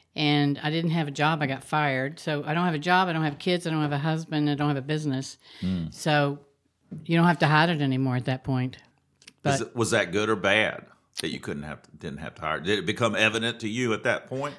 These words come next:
Speaker 2: when
Speaker 1: Well,
Speaker 2: you
Speaker 1: it
Speaker 2: were
Speaker 1: took
Speaker 2: by
Speaker 1: about
Speaker 2: yourself,
Speaker 1: six
Speaker 2: or
Speaker 1: more months. Yeah, it
Speaker 2: Mm-hmm.
Speaker 1: took about six months after the kids left. And I thought for a few minutes, I thought, "Well, you know, they're gone," but I,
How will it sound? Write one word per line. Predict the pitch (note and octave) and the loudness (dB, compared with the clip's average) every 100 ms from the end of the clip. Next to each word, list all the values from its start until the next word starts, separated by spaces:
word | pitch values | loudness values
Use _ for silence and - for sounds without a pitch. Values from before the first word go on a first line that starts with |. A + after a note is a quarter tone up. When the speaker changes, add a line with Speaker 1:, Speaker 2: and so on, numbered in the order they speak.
| - | -10
Speaker 2:
when | F3 G#3 | 0 4
Speaker 1:
Well, | F3+ | 6
Speaker 2:
you | |
Speaker 1:
it | G3 | 6
Speaker 2:
were | |
Speaker 1:
took | G#3+ G3 | 6 4
Speaker 2:
by | |
Speaker 1:
about | E3+ | 6
Speaker 2:
yourself, | D#3+ E3 | 4 4
Speaker 1:
six | F3 - | 2 2
Speaker 2:
or | |
Speaker 1:
more | F3 | 4
months. | E3 D3 C3 - - - | 4 4 0 -6 -16 -8
Yeah, | D#3+ | -4
it | C#3+ | -4
Speaker 2:
Mm-hmm. | D3 | -4
Speaker 1:
took | E3 D3 | -4 -4
about | C#3+ D3 | -4 -4
six | D3+ C#3+ | -8 -4
months | D3 C3+ C#3 | -2 -2 -2
after | C#3+ C3+ C#3+ | -4 -4 -6
the | C#3 | -4
kids | C#3 C3+ - | -4 -4 -8
left. | C#3+ C#3 - - _ _ - - _ _ - | -10 -10 -16 -20 _ _ -20 -20 _ _ -4
And | D3+ C#3+ C#3+ C#3+ | 0 2 0 0
I | C#3+ | 0
thought | D#3 C#3 D3 - | 2 0 -2 -8
for | D#3+ | -4
a | C#3+ | -4
few | - G#3+ A3 A3+ | -2 2 6 8
minutes, | A3+ G3 B2 C3+ D3+ | 8 6 2 -2 -4
I | |
thought, | C#3+ D3 C#3 | -2 -4 -4
"Well, | D#3 D3+ D3+ - | -2 -2 -4 -8
you | F3 | -8
know, | D#3 C3+ C#3+ _ - _ _ _ _ _ _ | -6 -6 -10 _ -20 _ _ _ _ _ _
they're | D#3 | -8
gone," | D#3+ E3 D3 C#3+ D3 | -4 -2 0 -2 -2
but | C#3+ | -4
I, | C#3+ C#3+ | -4 -6